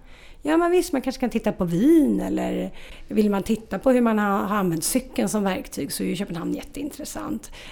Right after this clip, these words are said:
Eh, vill man titta på väldigt inkluderande medborgardialog, så kan man titta på staden Lahti i Finland till exempel. Ehm,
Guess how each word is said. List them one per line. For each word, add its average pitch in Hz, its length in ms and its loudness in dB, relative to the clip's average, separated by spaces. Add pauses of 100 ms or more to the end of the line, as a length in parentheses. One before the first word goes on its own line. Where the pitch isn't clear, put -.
Eh, 196 240 2
vill 202 180 4
man 196 120 2
titta 208 400 -4
på 226 280 4
väldigt 190 320 0
inkluderande 170 680 -2
medborgardialog, 180 1080 2
så - 60 -4
kan 262 100 4
man 277 100 4
titta 254 180 0
på - 80 -6
staden 175 380 -2
Lahti - 460 -2
i 165 40 -2
Finland 302 480 4
till 220 120 -6
exempel. - 480 -6 (380)
Ehm, 190 680 2